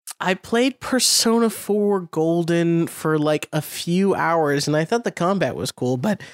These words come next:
I'm kind of bad at, like, the J R P G conversation, uh, relationship mechanic stuff.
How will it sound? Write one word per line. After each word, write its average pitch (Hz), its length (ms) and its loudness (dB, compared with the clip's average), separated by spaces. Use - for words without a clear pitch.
I'm 277 240 2
kind 285 280 2
of 151 400 0
bad 143 560 0
at, 131 300 -2
like, 131 320 -2
the 139 140 0
J 131 320 2
R 123 200 0
P 135 240 -2
G 131 580 2
conversation, 131 1120 0
uh, 113 420 -4
relationship 123 720 0
mechanic - 460 -4
stuff. - 400 -4